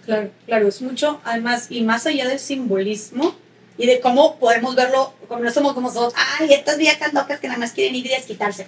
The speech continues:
O sea, tiene todo un significado, por eso se llama iconoclasia. Pero también es O sea, si quieres acabar pronto, es otra forma de hacer ruido y de seguir haciendo presión social y de elevar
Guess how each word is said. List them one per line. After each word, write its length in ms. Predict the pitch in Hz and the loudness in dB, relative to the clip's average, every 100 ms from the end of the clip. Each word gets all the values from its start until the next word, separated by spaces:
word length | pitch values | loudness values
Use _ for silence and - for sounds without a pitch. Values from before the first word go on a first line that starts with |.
| - | -12
O 20 | |
sea, 180 | - - - _ - | -10 -10 -12 _ -4
tiene 260 | 240 302 | 0 2
todo 240 | 302 320 415 | 6 6 6
un 60 | |
significado, 800 | - 330 254 240 208 - 202 202 | 4 4 2 0 -4 0 2 4
por 120 | 208 208 | 2 0
eso 80 | |
se 80 | 208 | 0
llama 140 | 196 214 | -2 -4
iconoclasia. 680 | 214 196 185 196 - - - - - - - | -2 -2 -2 -4 -4 -12 -14 -20 -20 -20 4
Pero 160 | 277 285 | 6 6
también 320 | 285 277 294 | 4 4 6
es 260 | 330 349 - _ _ _ _ 208 - - | 6 4 -6 _ _ _ _ -16 -16 -14
O 60 | - | -6
sea, 120 | 277 | -4
si 120 | 247 | -4
quieres 260 | 220 302 320 | 2 4 4
acabar 440 | 320 254 262 277 - _ _ | 0 2 2 2 -6 _ _
pronto, 420 | - 262 247 262 262 | 2 2 2 2 2
es 240 | 247 - | 0 -4
otra 260 | 254 - 302 | -8 -4 -4
forma 360 | 277 262 294 330 | -2 2 6 6
de 80 | |
hacer 280 | 262 269 262 | 4 -2 -2
ruido 200 | 254 254 | -2 2
y 20 | 339 | 2
de 100 | 320 | 2
seguir 320 | 220 214 262 | -2 -2 -2
haciendo 300 | 294 240 277 | -4 -4 -4
presión 260 | 302 220 | -4 -6
social 300 | 220 269 220 | -6 -4 -2
y 80 | 254 | 4
de 60 | 294 | 4
elevar 600 | 254 233 233 247 370 | 4 6 6 6 4